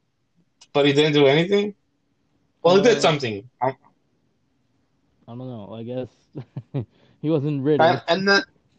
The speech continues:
Speaker 1: yeah, they, they were gonna s-, and he's been there since Man of Steel, you know that, right?
Speaker 2: Yes.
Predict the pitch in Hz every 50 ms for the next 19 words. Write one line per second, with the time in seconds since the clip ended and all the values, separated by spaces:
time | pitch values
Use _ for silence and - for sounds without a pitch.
0 | 370 349 _ _ _ _ 156 147 147 139 127 123 135 123 - - - 160 151 139
1 | 156 165 170 180 190 190 190 185 175 170 151 139 - - - - - _ _ _
2 | _ _ _ _ _ - 147 156 180 202 190 202 214 214 208 202 202 202 202 196
3 | - 156 151 151 151 147 131 127 - - - 143 139 123 113 117 123 127 120 104
4 | 92 90 95 101 107 107 104 - - - - 139 131 131 123 120